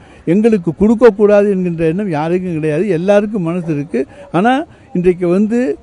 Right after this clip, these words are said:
இவங்க சொல்லியிருக்காங்க, ஸ்டாட்டிஸ்டிக்ஸ் ஆக்ட் படி, புள்ளியியல் சட்டப்படி கொடுத்தால் என்ன என்று. அது புள்ளியியல் என்பது விவரங்களை திரட்டி தருவது ஒன்றுதான். அதுல வந்து பி-, பிரிவு முப்பத்தி ரெண்டுல என்ன சொல்லியிருக்கிறது என்று சொன்னால், சென்சஸ் ஆக்ட்ல வந்து என்ன இருந்ததோ இதை ஓவர்லுக் பண்ணக்கூடிய அதிகாரம் அதுக்கு இருக்கு.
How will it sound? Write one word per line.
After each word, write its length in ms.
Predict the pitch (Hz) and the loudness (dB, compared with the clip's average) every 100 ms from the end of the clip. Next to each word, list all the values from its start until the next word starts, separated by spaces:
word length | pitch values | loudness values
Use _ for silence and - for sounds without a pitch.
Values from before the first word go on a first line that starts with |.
| _ - | _ -8
இவங்க 240 | 180 208 196 | -2 0 0
சொல்லியிருக்காங்க, 680 | - 208 233 208 190 170 143 | 0 -2 -4 -4 -4 -2 -6
ஸ்டாட்டிஸ்டிக்ஸ் 640 | 117 - 214 202 202 165 196 | -6 -6 -6 -6 -8 -6 -6
ஆக்ட் 200 | 170 - | -6 -6
படி, 160 | 170 | -6
புள்ளியியல் 540 | 151 208 220 233 214 - | -6 -4 -2 0 0 -2
சட்டப்படி 420 | 165 165 160 180 | -6 -6 -6 -6
கொடுத்தால் 560 | 165 160 165 190 170 143 | -4 -4 -4 -4 -2 -4
என்ன 120 | 160 | -2
என்று. 200 | 147 131 | -4 -6
அது 120 | 131 135 | -8 -8
புள்ளியியல் 480 | 185 208 233 208 | -6 -6 -4 -6
என்பது 260 | 175 165 208 | -6 -8 -6
விவரங்களை 520 | 185 180 233 254 202 175 | -4 0 0 0 -8 -8
திரட்டி 360 | - 170 180 | -10 -10 -10
தருவது 440 | 160 160 151 147 139 | -8 -8 -8 -8 -10
ஒன்றுதான். 360 | 147 160 143 - - - - | -8 -6 -6 -10 -20 -20 -8
அதுல 360 | 147 175 220 208 | -4 -2 2 2
வந்து 220 | 190 247 247 - - - | 2 -2 -4 -8 -20 -8
பி-, 240 | - 202 170 | 0 2 4
பிரிவு 280 | 180 240 240 | 4 2 2
முப்பத்தி 440 | 170 170 226 202 185 | 0 0 0 0 -2
ரெண்டுல 340 | 156 139 131 214 - | -4 -4 -4 -6 -6
என்ன 240 | 156 196 220 | -4 -2 -2
சொல்லியிருக்கிறது 600 | 165 180 202 175 170 151 | -4 -4 -4 -4 -4 -6
என்று 140 | 139 | -8
சொன்னால், 420 | - 127 135 170 170 - - | -8 -8 -6 -6 -8 -12 -8
சென்சஸ் 520 | - 254 240 269 208 | -2 -2 0 -4 -2
ஆக்ட்ல 420 | 202 185 - 170 160 | -4 -4 -8 -8 -6
வந்து 260 | 160 190 214 | -4 -4 -4
என்ன 200 | 175 202 | -2 -2
இருந்ததோ 320 | 190 170 170 | -4 -4 -6
இதை 160 | 226 175 | -2 0
ஓவர்லுக் 520 | 170 220 233 208 175 | 4 4 2 -2 -4
பண்ணக்கூடிய 420 | 175 160 143 156 | -4 -4 -8 -6
அதிகாரம் 560 | 139 135 196 170 170 262 | -4 -4 -2 -2 -4 -6
அதுக்கு 320 | 165 151 - | -6 -6 -6
இருக்கு. 260 | 143 135 | -6 -6